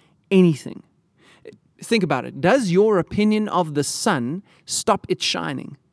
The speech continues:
<laughs> It doesn't, right? So just as your opinion of the sun doesn't stop it shining,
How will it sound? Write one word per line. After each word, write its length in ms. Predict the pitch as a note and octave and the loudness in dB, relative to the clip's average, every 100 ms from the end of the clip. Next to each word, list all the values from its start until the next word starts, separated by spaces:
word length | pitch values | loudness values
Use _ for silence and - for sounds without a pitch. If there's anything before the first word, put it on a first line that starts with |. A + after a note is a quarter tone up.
| _ _ _ _ | _ _ _ _
<laughs> 440 | - - D5+ G#4 | -20 -20 -20 -14
It 200 | - A#3+ | -8 -6
doesn't, 460 | G3+ C4+ A#3+ D3 - | 0 2 4 0 -4
right? 280 | C2 F#3 B3+ - - - | -2 -2 -4 -12 -20 -10
So 120 | - F#3 | -2 0
just 260 | A3+ - | 0 0
as 120 | D4 | 0
your 160 | A3 A#3+ | 4 4
opinion 400 | A3+ A3+ A3+ G#3 | 4 0 0 -2
of 140 | F3 | -4
the 80 | D3 | -6
sun 360 | - A3 A3+ F#3 | -4 -2 0 2
doesn't 260 | E3+ D#3+ | 2 0
stop 260 | C#3+ F#3 - | -2 -4 -6
it 80 | - | -10
shining, 600 | - G3 G3 B2+ A#2 | -4 -2 -2 -4 -6